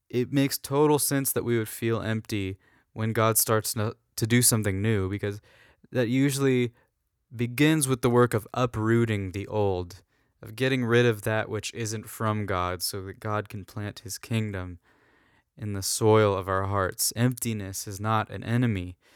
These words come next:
Again, Jesus, with thousands of years of Israelite wisdom, attests to this hope that God gives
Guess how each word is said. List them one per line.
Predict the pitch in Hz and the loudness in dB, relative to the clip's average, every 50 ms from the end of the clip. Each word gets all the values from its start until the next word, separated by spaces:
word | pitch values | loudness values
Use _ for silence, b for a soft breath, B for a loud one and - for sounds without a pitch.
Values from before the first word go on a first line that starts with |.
| b b b b b b b b b b _ - | b b b b b b b b b b _ -6
Again, | 120 113 117 131 139 139 131 113 107 113 127 131 - - | -4 0 4 6 6 6 6 6 4 2 0 -4 -6 -8
Jesus, | 120 107 117 135 139 147 135 123 113 104 101 - - | -6 -2 0 2 2 2 2 2 2 2 0 0 -2
with | 110 104 - - - _ _ _ | -4 -6 -6 -8 -14 _ _ _
thousands | _ - - 113 110 120 135 143 147 135 147 143 143 135 131 | _ -8 0 4 6 8 8 8 6 4 4 2 2 2 2
of | 123 117 | 2 2
years | 117 120 123 127 123 120 113 110 | 2 2 2 4 2 2 0 0
of | 104 98 - | -4 -6 -6
Israelite | - 117 120 113 110 123 123 117 113 110 107 110 - | -2 0 0 2 2 4 4 4 6 4 4 2 0
wisdom, | 110 117 120 117 110 - 117 107 104 101 101 b b b b b - | 0 0 2 2 0 0 -2 -2 -2 -4 -6 b b b b b -8
attests | 113 110 - - - 123 127 131 - - - - - - - | -6 -6 -4 -4 0 0 2 2 2 0 -2 -6 -12 -8 -4
to | - 120 | -4 0
this | 113 117 123 - | 0 2 0 2
hope | - 127 123 120 107 - 101 | 6 6 6 6 6 4 -2
that | 104 82 - - | -6 -6 -4 -2
God | 117 117 117 120 127 131 131 123 117 113 | 0 4 6 6 6 6 4 0 -4 -6
gives | - 120 127 127 131 131 127 120 120 - - | -2 0 2 4 4 4 2 2 0 0 0